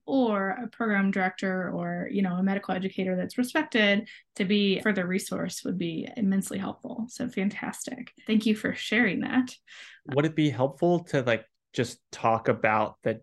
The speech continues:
Speaker 2: sessions in general for if people haven't read it? Would, sh-, would, would a summary be helpful? I, I'm not really sure.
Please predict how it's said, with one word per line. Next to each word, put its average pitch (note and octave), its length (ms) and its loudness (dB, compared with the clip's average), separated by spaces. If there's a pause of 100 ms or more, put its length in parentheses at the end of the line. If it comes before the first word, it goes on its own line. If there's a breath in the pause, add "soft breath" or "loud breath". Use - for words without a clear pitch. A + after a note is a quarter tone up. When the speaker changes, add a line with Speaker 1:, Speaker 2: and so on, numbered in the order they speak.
Speaker 2:
sessions A2+ 600 0
in G#2 240 -6
general C3+ 800 0
for C3 120 0
if - 240 -2
people B2+ 320 0
haven't B2+ 420 0
read B2+ 280 2
it? C3 280 4
Would, A#2+ 180 -2 (500)
sh-, - 200 -12
would, A#2 260 -2
would B2+ 160 4
a A2+ 60 2
summary C3 440 0
be B2+ 120 -4
helpful? B2+ 380 0
I, A2+ 160 0
I'm A2+ 100 -4
not - 140 -6
really - 220 -10
sure. - 340 -8